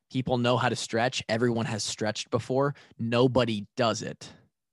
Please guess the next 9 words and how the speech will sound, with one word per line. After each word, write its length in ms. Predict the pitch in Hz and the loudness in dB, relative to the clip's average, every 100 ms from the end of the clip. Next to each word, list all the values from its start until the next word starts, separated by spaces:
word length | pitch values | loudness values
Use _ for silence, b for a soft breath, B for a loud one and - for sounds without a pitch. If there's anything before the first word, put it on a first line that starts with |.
| _ _ _ _ _ | _ _ _ _ _
Everyone 420 | 131 160 196 170 131 | 0 6 8 8 4
has 400 | 120 131 165 123 | 0 0 0 0
done 200 | 123 113 | 0 0
it, 180 | 110 - | -2 0
but 160 | 131 120 | 0 2
nobody 520 | 127 143 135 127 117 | 4 4 4 2 0
does 380 | 107 123 123 113 | 0 2 2 0
it 180 | - | -6
consistently. 920 | - 113 - 131 117 117 - 113 107 | -6 -8 -4 -2 -2 -4 -2 -2 -2